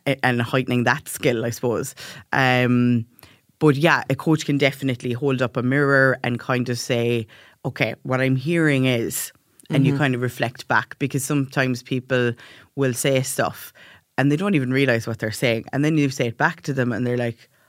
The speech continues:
Speaker 2: "Oh,
Speaker 1: "What
Speaker 2: that's
Speaker 1: did I
Speaker 2: not what I meant at
Speaker 1: That's
Speaker 2: all."
Speaker 1: not what I meant," or, you know, "That wasn't the impact I meant it to have," or, you know, "Did I really speak that terribly about myself out loud to a stranger?"
Speaker 2: <laughs>
Speaker 1: You know, this kind of stuff.
Speaker 2: Yeah.
Speaker 1: Um,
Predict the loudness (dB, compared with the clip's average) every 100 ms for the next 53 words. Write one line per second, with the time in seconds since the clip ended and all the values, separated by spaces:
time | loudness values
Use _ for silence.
0 | -16 -4 0 0 0 -2 -2 -6 -6 -6
1 | -2 -2 0 0 2 2 2 2 0 -2
2 | -4 0 4 6 6 2 -2 -20 _ _
3 | -20 -20 _ _ _ -14 -2 0 2 2
4 | 2 0 0 0 0 0 -2 0 0 0
5 | -2 -4 -8 -4 2 4 4 2 -2 -8
6 | -4 -2 2 4 4 2 -4 -20 -20 _
7 | -20 _ -8 -2 0 -2 -2 -2 0 -2
8 | -2 -4 -6 -4 -2 -4 -2 2 2 4
9 | 2 2 0 0 0 0 0 0 2 2
10 | 0 -2 -4 -2 0 2 2 4 6 6
11 | 4 6 6 8 8 6 4 4 2 4
12 | 2 2 0 4 2 0 -6 -8 -2 2
13 | 2 4 4 6 4